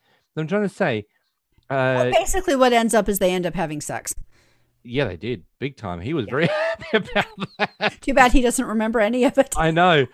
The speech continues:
Speaker 1: Lewis lo-, has this fo-, look in his face like, "Yeah."
Speaker 2: <laughs> The ha-, no, it's the hair.
Speaker 1: Hey?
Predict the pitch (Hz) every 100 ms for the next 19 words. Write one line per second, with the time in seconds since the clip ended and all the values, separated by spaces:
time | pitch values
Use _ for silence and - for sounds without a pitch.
0 | - 175 220 214 - 175 170 143 175 147
1 | 123 123 165 139 160 156 147 113 143 120
2 | 104 87 85 78 80 82 90 101 101 95
3 | 90 85 80 - 262 - 196 226 254 -
4 | 269 262 214 - 220 214 190 160 147 _
5 | _ - - 110 165